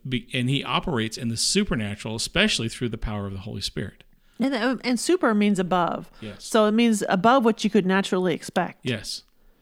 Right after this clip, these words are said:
Speaker 2: You
Speaker 1: Other-,
Speaker 2: know.
Speaker 1: well, otherwise you could do it yourself and you wouldn't need God,
Speaker 2: <laughs>
Speaker 1: right?
Speaker 2: That's true. But you know what? That doesn't please God.
Speaker 1: No.
Speaker 2: You know, when it, when it's just about what you can do,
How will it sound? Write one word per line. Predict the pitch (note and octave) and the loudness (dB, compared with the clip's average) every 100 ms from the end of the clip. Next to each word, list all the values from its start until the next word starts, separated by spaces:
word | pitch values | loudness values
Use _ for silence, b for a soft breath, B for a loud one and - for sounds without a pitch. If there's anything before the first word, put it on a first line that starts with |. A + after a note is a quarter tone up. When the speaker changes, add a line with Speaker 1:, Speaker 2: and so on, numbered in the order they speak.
| _ - | _ 2
Speaker 2:
You | G#3 | 4
Speaker 1:
Other-, | F3+ | 4
Speaker 2:
know. | E3 - | 2 2
Speaker 1:
well, | D3 C3+ | 2 4
otherwise | G#3+ B2 B2 A#2+ | 4 4 4 2
you | C#3+ | -2
could | B2+ | -2
do | |
it | - | -2
yourself | - - - D#3+ | -2 -4 -4 -4
and | A2 | 2
you | D4+ | 6
wouldn't | C#4 D#3 | 4 4
need | G#3+ | 6
God, | B4+ G#3+ - - | 8 8 6 8
Speaker 2:
<laughs> | D#4+ E4+ A#3+ | 6 6 6
Speaker 1:
right? | F3 C#3+ | 4 4
Speaker 2:
That's | G#3+ B3+ A#3+ D3+ | 4 4 4 -2
true. | - - - C3 - B B B - | 0 2 2 2 -4 B B B 0
But | D#4+ D#4 | 2 4
you | |
know | B3 | 4
what? | B3 C4+ C4+ | 6 4 2
That | A#3+ A3+ | 2 2
doesn't | C#4 C4+ G#3+ | 2 2 2
please | - A#3+ - | 2 0 0
God. | G#3 A#3+ A3 - - | -4 -4 -8 -12 -6
Speaker 1:
No. | B2 F#2+ - _ _ _ _ | -6 -6 -12 _ _ _ _
Speaker 2:
You | A3+ A3 | 2 4
know, | G#3+ | 4
when | G#3 G3 A3 | 4 4 4
it, | F3 | 4
when | G#3 G3+ | 4 2
it's | F#3+ | 0
just | - A3 - | 0 -2 0
about | F#3+ - | 0 2
what | G3 F#3 | 0 0
you | G3 | -2
can | - A#3+ | 0 0
do, | B3 C#4 D4 | 0 0 -2